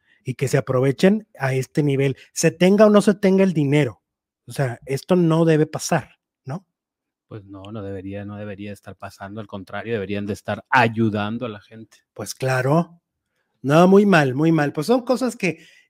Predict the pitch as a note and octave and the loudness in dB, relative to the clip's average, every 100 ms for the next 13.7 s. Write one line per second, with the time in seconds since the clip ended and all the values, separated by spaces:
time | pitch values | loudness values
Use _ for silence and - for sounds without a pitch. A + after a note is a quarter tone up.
0 | - D3+ E3 E3+ D#3 E3+ E3 F3 F3+ F#3+ | -8 -2 0 0 0 -4 -4 -2 -2 -2
1 | F3+ F#3+ D#3+ C#3+ C#3+ - E3 E3 E3 C#3+ | -4 -4 -2 -2 -4 -4 -4 -2 -4 -6
2 | C3+ D#3 D#3+ D#3+ - C3+ B2+ - - D#3+ | -4 -2 -2 -6 -10 -8 -8 -8 -4 0
3 | D3+ D#3 D3+ C#3 D#3 D#3 D3+ C#3 - - | 0 0 -4 -2 0 0 0 -2 -6 -4
4 | D#3 D3+ E3 E3 - - - C3 - D3+ | -4 0 -2 -4 -20 -20 -8 -6 -6 -10
5 | - - C#3 C#3 - B2 B2+ C3 D3 D#3 | -10 -6 -4 -4 -6 -6 -6 -4 -2 0
6 | D3+ D3+ D3 C#3+ C#3+ D#3+ E3+ F#3 F3 - | 0 0 -2 -2 0 0 0 -2 -4 -6
7 | C#3 C3+ B2 D#3+ E3 E3 D#3+ D3+ C3+ C3 | -10 -8 -4 0 0 -2 -6 -6 -8 -8
8 | E3 - B2+ C#3 D3 E3 - _ - - | -10 -10 -10 -8 -8 -8 -12 _ -20 -20
9 | C3 - D3+ D3+ D3+ D3 C#3+ D3+ C3+ C3 | -16 -6 -4 -2 -2 -4 -6 -8 -8 -8
10 | B2+ A#2+ A#2+ B2 - F#3 G3 G#3 F#3 E3+ | -8 -8 -10 -12 -6 -4 -4 -4 -6 -6
11 | C#3 D3 D3+ C3+ B2+ A2+ - B2+ B2 B2 | -10 -8 -6 -4 -6 -10 -12 -10 -10 -8
12 | C3+ C3 C3 C#3 C3+ B2+ B2 A#2+ C3 B2+ | -6 -6 -6 -6 -4 -6 -10 -10 -10 -8
13 | B2 A#2 C3 C3 B2 - | -10 -12 -12 -10 -10 -10